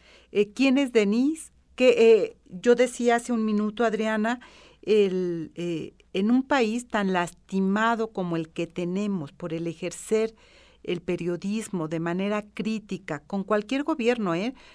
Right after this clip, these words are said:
No tiene que ser el federal. Eh, cualquier gobernador, cualquier funcionario público que se siente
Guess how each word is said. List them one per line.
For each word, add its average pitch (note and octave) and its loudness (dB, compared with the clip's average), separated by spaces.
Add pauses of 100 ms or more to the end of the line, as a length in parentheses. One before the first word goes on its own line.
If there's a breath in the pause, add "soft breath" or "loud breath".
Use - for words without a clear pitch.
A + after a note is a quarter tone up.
(100 soft breath)
No A#3 -2
tiene C#4 2
que C#4 -4
ser C4 -2
el B3 -2
federal. F3 0 (420 soft breath)
Eh, F#3+ 0
cualquier A#3+ 2
gobernador, A#3 2
cualquier B3 2 (320 loud breath)
funcionario A#3 2
público A#3+ 0
que G3 0
se F#3 0
siente B3 0